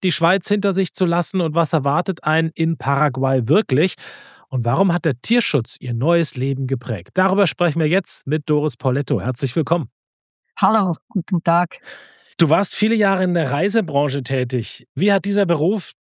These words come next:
Speaker 1: deinen Blick auf die Welt geprägt?
Speaker 2: Also ich war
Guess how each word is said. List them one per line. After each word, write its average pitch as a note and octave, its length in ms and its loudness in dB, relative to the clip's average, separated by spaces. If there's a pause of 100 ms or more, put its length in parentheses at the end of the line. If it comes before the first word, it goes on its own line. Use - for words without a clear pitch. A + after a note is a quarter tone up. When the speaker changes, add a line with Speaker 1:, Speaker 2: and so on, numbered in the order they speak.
(160)
Speaker 1:
deinen D#3 280 2
Blick F3 180 0
auf E3 120 0
die D3 140 -2
Welt C#3+ 180 0
geprägt? A#2 600 -4 (360)
Speaker 2:
Also B3+ 280 0
ich C4+ 220 -4
war A#3 340 2